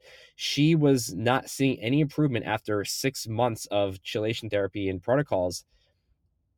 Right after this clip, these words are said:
And I asked her, like, "Mom, what do you see? Any difference in your symptoms?" She's like, "No, nothing." And I said, "Then maybe it wasn't an issue at all, and we just chose to make it an issue." And I'm not hitting or knocking on her doctor or anybody, but it's one of these issues that I have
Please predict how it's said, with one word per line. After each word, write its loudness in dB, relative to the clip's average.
And 2
I 6
asked 2
her, -2
like, -2
"Mom, 2
what -2
do -2
you -2
see? -2
Any -2
difference 0
in 0
your -2
symptoms?" -2
She's -8
like, -4
"No, 0
nothing." -4
And 2
I 6
said, 2
"Then 0
maybe 6
it 4
wasn't 2
an 0
issue 2
at 0
all, 2
and -2
we -4
just -8
chose 4
to -8
make -2
it -4
an -6
issue." -6
And -4
I'm -2
not 0
hitting -2
or 2
knocking 0
on 0
her -2
doctor 4
or 4
anybody, 2
but 0
it's -4
one 2
of 2
these 2
issues 0
that -2
I -2
have 2